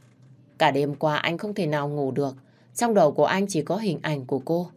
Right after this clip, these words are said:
Vậy mà giờ này cô đến muộn, lại còn oán trách anh. "Cô đi muộn ba mươi phút." "Tôi,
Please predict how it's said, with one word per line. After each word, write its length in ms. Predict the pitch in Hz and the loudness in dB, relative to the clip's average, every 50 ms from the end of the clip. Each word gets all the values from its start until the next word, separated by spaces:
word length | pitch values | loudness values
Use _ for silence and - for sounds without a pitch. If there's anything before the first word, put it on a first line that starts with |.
| _ _ _ - _ _ _ _ _ _ _ _ - | _ _ _ -20 _ _ _ _ _ _ _ _ 0
Vậy 160 | - - - | 2 2 4
mà 160 | 156 151 143 131 | 2 0 -2 0
giờ 200 | 131 151 139 127 | 0 0 0 0
này 240 | 131 135 131 131 127 | -2 -2 -4 -4 -4
cô 120 | - 175 170 | -2 -2 0
đến 260 | 156 151 185 233 208 | 0 0 -2 -2 -2
muộn, 180 | 165 151 - - - _ _ _ - - _ _ - | -2 -2 -4 -6 -10 _ _ _ -20 -20 _ _ -4
lại 200 | 160 156 - - | -2 -2 -2 -2
còn 240 | - 139 139 127 127 - | -4 -8 -8 -8 -10 -8
oán 260 | 147 139 139 165 208 208 | -8 -8 -8 -8 -8 -8
trách 180 | - 247 240 - | -6 -6 -6 -6
anh. 220 | - 160 151 - - - _ _ _ _ _ _ _ _ _ _ _ _ _ _ _ _ _ _ _ _ _ _ _ _ _ _ _ _ _ _ _ _ _ _ | -6 -6 -6 -8 -10 -16 _ _ _ _ _ _ _ _ _ _ _ _ _ _ _ _ _ _ _ _ _ _ _ _ _ _ _ _ _ _ _ _ _ _
"Cô 160 | - 175 170 165 | 2 4 6 6
đi 140 | 160 160 | 6 4
muộn 280 | 160 151 139 131 - 151 | 4 4 2 0 2 4
ba 160 | 165 165 170 | 4 4 4
mươi 140 | 160 156 151 | 4 2 0
phút." 260 | - 190 208 254 - - - _ _ _ _ _ _ _ _ _ _ _ _ _ _ _ _ _ _ _ _ _ _ _ _ _ _ _ _ _ _ | 0 -2 -4 -4 -6 -12 -20 _ _ _ _ _ _ _ _ _ _ _ _ _ _ _ _ _ _ _ _ _ _ _ _ _ _ _ _ _ _
"Tôi, 300 | - 196 180 175 175 165 | 0 2 2 2 0 -2